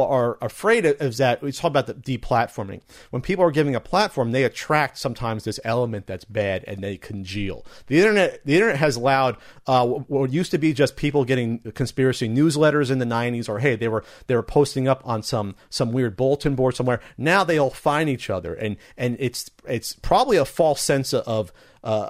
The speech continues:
a movement being larger than what it is. But I think that's what people are, are fearful of when it comes to people like Alex Jones. And Alex Jones, he has the right to say whatever he wants on his own website, put up his own videos. Yeah, that's fine. But I think it's, it's where do the fringe elements now that seem like they have more power, and where do they go?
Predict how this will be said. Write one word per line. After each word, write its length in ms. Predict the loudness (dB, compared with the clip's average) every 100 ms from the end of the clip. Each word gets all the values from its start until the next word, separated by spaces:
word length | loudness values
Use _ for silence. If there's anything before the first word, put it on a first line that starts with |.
| -2
a 40 | 2
movement 340 | 4 4 2
being 180 | 0 0
larger 440 | 2 4 2 0
than 160 | -2 -2
what 160 | -2
it 100 | -2
is. 380 | -2 -2 -2 -8 -12 -10 -2
But 100 | 0
I 60 |
think 180 | 0 -4
that's 100 | -4
what 120 | -4
people 300 | -6 -6 -2
are, 120 | -2
are 120 | -4 -8
fearful 480 | -6 -2 -2 -2
of 80 | -4
when 100 | -4
it 60 | -10
comes 200 | -12 -14
to 40 |
people 240 | -16 -12 -12
like 100 | -10
Alex 260 | -12 -12
Jones. 180 | -16 -8
And 80 | 0
Alex 280 | 2 2 0
Jones, 360 | 2 2 0 -6 -20 _
he 120 | 2
has 140 | 2
the 80 | 4
right 180 | 2 2
to 80 | -2
say 180 | -2 0
whatever 320 | 2 0 0
he 80 | 0
wants 320 | 0 -2 -4
on 80 | -10
his 120 | -10
own 100 | -10
website, 640 | -4 -4 -2 -2 0 -2 -8 -14
put 120 | -12
up 80 | -12
his 140 | -14
own 160 | -16 -6
videos. 500 | -4 0 0 0 -2 -14 -12 -2
Yeah, 140 | 0
that's 220 | 0 -2
fine. 340 | -4 -4 -4 -6
But 120 | -6
I 60 |
think 200 | -6 -6
it's, 240 | -6 -8 -10 -16 -12 -8
it's 180 | -6
where 400 | -6 -8 0 2
do 60 | 2
the 100 | -2
fringe 420 | -4 -2 -2 2
elements 440 | 2 2 -2 -6 -4
now 240 | -4 -2
that 340 | -4 -4 -4
seem 160 | -6 -6
like 120 | -4
they 80 | -4
have 200 | -4 -4
more 160 | -8 -12
power, 440 | -6 -2 -2 -4
and 100 | -2
where 160 | 0 0
do 80 |
they 260 | 0 0 0
go? 360 | -2 -6 -8